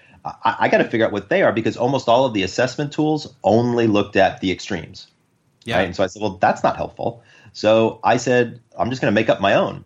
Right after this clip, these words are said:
Speaker 1: And so I went into the literature and I started learning about the personality characteristics of all of these different types. And I started to ask questions, because you'll notice in the quiz, I ask questions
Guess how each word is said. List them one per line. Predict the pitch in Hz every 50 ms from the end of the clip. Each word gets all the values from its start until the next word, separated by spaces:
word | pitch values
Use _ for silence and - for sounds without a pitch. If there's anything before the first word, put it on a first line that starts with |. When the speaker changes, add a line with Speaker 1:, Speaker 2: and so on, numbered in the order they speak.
| _ -
Speaker 1:
And | 101 104 104
so | - - 110 104 101
I | 104 104
went | 101 110 123 147 175 202
into | 208 202 190
the | 180 151
literature | 113 104 104 104 101 - - 107
and | 101 98 101
I |
started | 95 - 131 127 123 113
learning | 107 113 113 110 101
about | 92 92 85
the | - 87
personality | - - 113 110 - 104 98 98 98 101 101 92 90
characteristics | 87 - 104 92 85 85 - 85 82 78 - - 82 - -
of | - 85 82 -
all | 71 90 82 82 82 76
of | 73 76 78
these | 90 82 78
different | - 80 - - 78 73 -
types. | 85 76 80 73 - - - - - - - -
And | - 95
I | 101
started | 98 - 110 98 -
to | -
ask | 104 98 - - -
questions, | - - 104 107 - 98 -
because | - - 117 104 110 - _ _ _ -
you'll | 107 117 120
notice | 123 127 151 180 226 180 147 - 123
in | 113 107
the | 95
quiz, | 95 - - 117 117 135 160 160 - -
I | 98 107
ask | 131 175 254 - -
questions | - - 135 131 123 - - 180 202 202 -